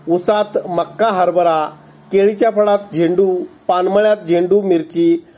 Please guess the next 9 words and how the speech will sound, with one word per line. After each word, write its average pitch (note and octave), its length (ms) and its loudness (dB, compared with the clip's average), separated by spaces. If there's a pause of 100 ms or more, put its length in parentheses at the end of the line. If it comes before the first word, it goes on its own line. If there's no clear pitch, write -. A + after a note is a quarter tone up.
(160)
आणि F#3 240 0
इतर G#3+ 360 0
हे G#3+ 160 0
आंतरपीक G#3 720 -2
घेण्याची F#3+ 400 0
पद्धत F#3 520 0 (500)
रूढ G#3+ 300 2
झाली F3+ 260 0
आहे. C#3 320 0